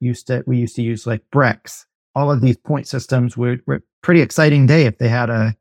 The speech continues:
twenty-five, thirty, forty percent transfer bonus. Bilt is doing these transfer bonuses and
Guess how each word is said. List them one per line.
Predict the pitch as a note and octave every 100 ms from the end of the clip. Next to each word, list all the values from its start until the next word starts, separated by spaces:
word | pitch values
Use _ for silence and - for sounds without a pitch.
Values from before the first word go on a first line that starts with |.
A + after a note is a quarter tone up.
| -
twenty-five, | C#3+ C#3 B2 B2+ C3 A#2
thirty, | - C3+ C3 B2+ B2 _ _ -
forty | D3 C3+ A#2
percent | B2 G#2+ C3+ B2+
transfer | - D#3 D#3+ - G#2+
bonus. | A2+ A2 A2+ - _ _ _ _
Bilt | C3+ E3 D#3+
is | D#3+ B2+ A2+
doing | - C3 C3 B2 A#2+
these | A2+
transfer | A2 - C3+ B2+ A#2
bonuses | A#2+ B2+ A#2+ - A#2+ A#2+ A2 -
and | C3 B2 A#2